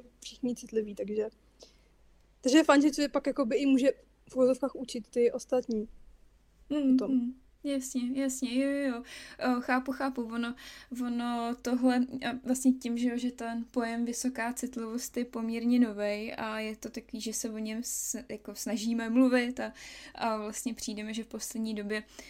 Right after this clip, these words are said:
Speaker 2: je to takový víc rozšířený téma, tak pořád to není tak rozšířený, aby to většina lidí věděla. A rozumím tomu, ono je to tak jako, že třeba potom vidíme u ostatních lidí, že mají podobný <laughs> výzvy nebo podobný zážitky jako my, ale vlastně není tam eh,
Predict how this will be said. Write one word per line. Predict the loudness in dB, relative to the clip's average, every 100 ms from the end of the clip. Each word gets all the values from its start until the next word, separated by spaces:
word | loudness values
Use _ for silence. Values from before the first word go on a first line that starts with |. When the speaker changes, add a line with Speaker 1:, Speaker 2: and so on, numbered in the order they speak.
| -8
Speaker 2:
je | -2
to | -2
takový | -2 -6 -4
víc | -2 -2 -2 2
rozšířený | 4 4 6 10 10 8 4
téma, | 0 0 0
tak | 0 -4
pořád | -4 0 0 -2 -8
to | -6 -4
není | -2 -2 -2
tak | -2 -2
rozšířený, | -2 -4 -4 -4 -2 -4
aby | -8 -8
to | -8
většina | -8 -6 -6 -4
lidí | -4 -4 -4
věděla. | -4 -4 -4 -6 -8 -12 -8
A | -2 0 2 6
rozumím | 6 6 4
tomu, | 2 0 -2
ono | -4 -6
je | -6
to | -8
tak | -8
jako, | -8 -6
že | -6
třeba | -4 -6 -6
potom | -6 -6 -4
vidíme | -4 -4 -6
u |
ostatních | -8 -8 -4 -2 -2
lidí, | -4 -4
že | -4
mají | -4 -6
podobný | -4 -4 -2 -4 -4 -6 -6 -10 -14 0
<laughs> | 4 6 4
výzvy | 4 0 0 -2
nebo | -4 -6
podobný | -6 -4 0 2
zážitky | 2 2 2 0 -4
jako | -6 -4
my, | -4 -4 -8 -14 -6
ale | -2 2 2
vlastně | 0 0 0 0
není | -2 -4
tam | -4 -4 -4 -6 -8 -12 -20 -20 -12
eh, | -4